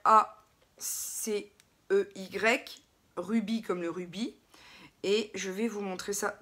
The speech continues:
tout de suite. C'est un rose, euh, <laughs> clairement pour l'été, puisque j'ai flashé dessus.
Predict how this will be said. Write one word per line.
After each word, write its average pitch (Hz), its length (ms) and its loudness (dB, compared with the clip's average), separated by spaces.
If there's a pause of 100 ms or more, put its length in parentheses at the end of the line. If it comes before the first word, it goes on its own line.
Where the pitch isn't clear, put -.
tout 233 300 -8
de 190 140 -12
suite. - 460 -10 (360)
C'est 254 280 2
un 262 80 12
rose, 262 500 4
euh, 196 580 4
<laughs> 196 60 -12
clairement 247 540 4
pour 254 420 -4 (1000)
l'été, 214 440 -2 (200)
puisque 220 400 -4
j'ai 196 240 0
flashé 247 340 2
dessus. - 400 -6